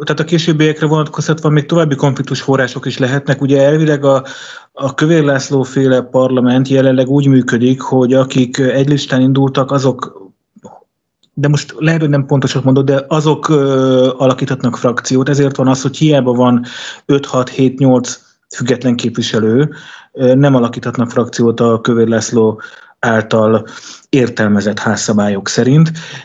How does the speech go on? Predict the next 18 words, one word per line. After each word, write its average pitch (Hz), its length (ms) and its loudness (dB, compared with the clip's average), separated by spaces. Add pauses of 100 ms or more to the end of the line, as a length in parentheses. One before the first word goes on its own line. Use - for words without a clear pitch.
és 123 300 0
akkor, 147 300 0
amikor 135 300 0
hat 143 280 -2
vagy 120 140 -4
hét 135 300 -2
párt 120 240 -4
fog - 160 -10
közösen 131 360 -2
indulni, 139 580 4 (300)
mikor 127 320 0
bejutnak 131 380 0
a 117 80 -6
parlamentbe, 131 420 2
tegyük 160 360 -2
föl, 127 240 0
nem 123 200 4
nyernek, 104 760 -2